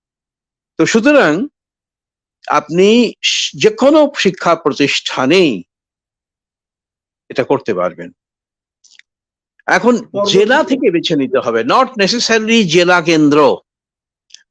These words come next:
Speaker 1: ওই জেলার ইউনিয়ন লেভেল পর্যন্ত আপনি যে কোনো একটা স্কুলেও যেতে পারবেন। তার মানে কি,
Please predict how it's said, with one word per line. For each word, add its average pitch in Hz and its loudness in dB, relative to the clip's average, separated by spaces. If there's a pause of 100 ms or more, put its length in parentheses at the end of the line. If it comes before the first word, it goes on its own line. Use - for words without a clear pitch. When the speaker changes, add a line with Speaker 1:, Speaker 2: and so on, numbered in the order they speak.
(200)
Speaker 1:
ওই 269 6
জেলার 196 2 (340)
ইউনিয়ন 175 4
লেভেল 147 2
পর্যন্ত 107 -4 (1040)
আপনি 156 0
যে 156 -2
কোনো 294 2
একটা 180 2
স্কুলেও 208 2
যেতে 127 -2
পারবেন। 90 -6 (160)
তার 160 0
মানে 196 2
কি, - -10